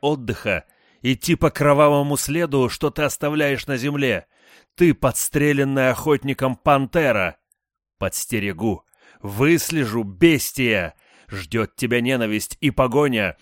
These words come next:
и пуля в сердце!» Княжна слушала, с ненасытной жадностью впивая каждое слово.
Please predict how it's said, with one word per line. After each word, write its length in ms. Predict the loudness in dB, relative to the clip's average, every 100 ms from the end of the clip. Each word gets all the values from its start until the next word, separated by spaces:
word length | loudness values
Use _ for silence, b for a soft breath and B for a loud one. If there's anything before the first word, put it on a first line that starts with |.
| b -4
и 160 | -2
пуля 480 | -2 0 2 6 6
в 60 | 4
сердце!» 680 | 2 2 2 0 0 0 -4 _ _ _ _ _ _ _ _ _ _ _ _ _ _
Княжна 540 | -12 -10 -10 -10 -10
слушала, 680 | -10 -12 -14 -10 -8 -8 -12 _ _ _ _
с 160 | -16 -10
ненасытной 720 | -6 -6 -4 -6 -6 -4 -4
жадностью 680 | -4 -4 -4 -8 -8 -8
впивая 580 | -8 -8 -6 -4 -4 -6
каждое 500 | -6 -8 -6 -8 -8
слово. 520 | -8 -8 -8 -8 -14